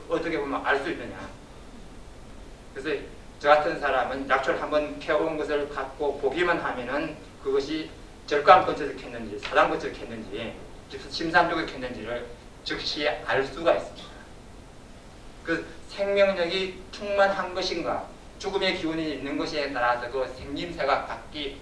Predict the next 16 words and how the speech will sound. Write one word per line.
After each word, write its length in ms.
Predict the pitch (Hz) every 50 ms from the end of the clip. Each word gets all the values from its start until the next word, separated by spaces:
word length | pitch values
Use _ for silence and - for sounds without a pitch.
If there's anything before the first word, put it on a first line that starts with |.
| - - - - - - -
다르게 540 | - - 131 123 127 139 147 165 175 180 185
나타나기 600 | - - - - - - 135 127 127 123 127 123 120
때문입니다. 280 | 233 220 - - - - - - - - - - - - - - - - - - - - - - - -
그래서 240 | - - - - - - - - - -
음식과 760 | - - - 165 165 - 196 - - - - 170 165 156 139
약에서 220 | 135 139 139 143 143
가장 240 | - 143 143 160 156 156 156 - - - -
중요한 480 | - - 156 160 156 156 165 170 170 170
첫 260 | 175 226 233 202 196
번째 200 | - - - 196
요소가 680 | - - - 120 107 104 110 127 143 151 151 156 - - - - - - - -
제일 260 | - - 143 156 175 170
먼저 400 | 156 151 151 - - - - -
따져야 320 | - 151 147 170 208 -
될 200 | - - - -
거, 80 | - -